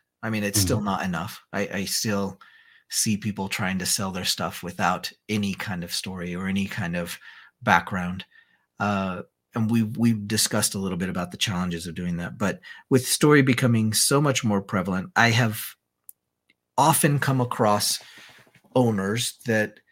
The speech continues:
Speaker 1: will tell me, "I don't,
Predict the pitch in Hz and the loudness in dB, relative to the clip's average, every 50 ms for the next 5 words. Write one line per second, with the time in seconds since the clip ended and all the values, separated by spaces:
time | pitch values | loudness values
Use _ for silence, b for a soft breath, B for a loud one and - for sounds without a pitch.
0 | _ _ _ _ _ _ _ _ _ _ _ - - 107 110 107 - - 117 110 | _ _ _ _ _ _ _ _ _ _ _ -4 -2 -2 0 0 0 0 0 0
1 | 107 104 110 104 107 107 107 110 104 - _ _ _ b b b b b b b | 0 0 0 -2 -2 -2 -4 -6 -8 -12 _ _ _ b b b b b b b
2 | - - 143 170 165 - - - | 4 6 8 8 6 4 2 -6